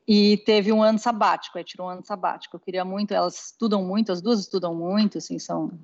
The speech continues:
bem estudiosas, e eu queria muito que ela tivesse, viajasse, que ela tivesse um ano um pouco mais tranquilo.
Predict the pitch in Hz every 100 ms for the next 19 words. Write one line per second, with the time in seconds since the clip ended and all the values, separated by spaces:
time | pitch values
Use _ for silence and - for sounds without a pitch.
0 | _ 185 185 175 170 180 190 175 170 180
1 | 190 190 185 190 208 220 220 214 214 208
2 | - 202 208 202 214 196 202 294 240 180
3 | 196 208 196 185 - 180 190 185 185 185
4 | 190 196 202 208 208 208 208 202 202 -
5 | 220 220 196 151